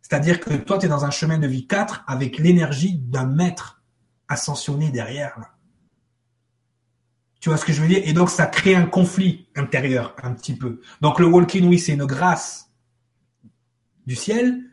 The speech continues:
mais c'est un poison, c'est un cadeau empoisonné aussi. C'est-à-dire qu'à ce moment-là, tu dois équilibrer parce que ça va te permettre de sauter des classes. Tu vas passer de quatre à neuf en un seul coup.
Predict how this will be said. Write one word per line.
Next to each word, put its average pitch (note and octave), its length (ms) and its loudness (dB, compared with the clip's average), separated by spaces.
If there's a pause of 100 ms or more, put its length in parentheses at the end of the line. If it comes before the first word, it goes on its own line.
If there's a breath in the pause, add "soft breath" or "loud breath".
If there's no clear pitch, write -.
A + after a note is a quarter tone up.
(180)
mais B2 80 -8
c'est C#3 120 -6
un C3 80 -4
poison, D3 540 -4
c'est - 140 -8
un C3 120 -4 (160)
cadeau C#3+ 260 -2
empoisonné C3 540 -6
aussi. - 180 -18 (440 soft breath)
C'est-à-dire C#3+ 320 2
qu'à C#3+ 120 2
ce - 100 -4
moment-là, C#3+ 300 0
tu D#3 120 -10
dois C3+ 160 0
équilibrer D#3+ 960 -2 (360 soft breath)
parce D3+ 160 -2
que D3+ 380 -2
ça - 160 -4
va E3 120 -2
te E3 100 0
permettre F3 320 0
de F3+ 60 2
sauter E3 260 -4
des F#3+ 160 -2
classes. - 320 -8 (200)
Tu D3 100 -4
vas C3 60 -2
passer - 240 0
de C3+ 80 -4
quatre G3 320 0
à D3+ 60 -2
neuf F#3 340 -2
en C3+ 140 -6
un D#3 60 -2
seul F3+ 180 -2
coup. - 220 -12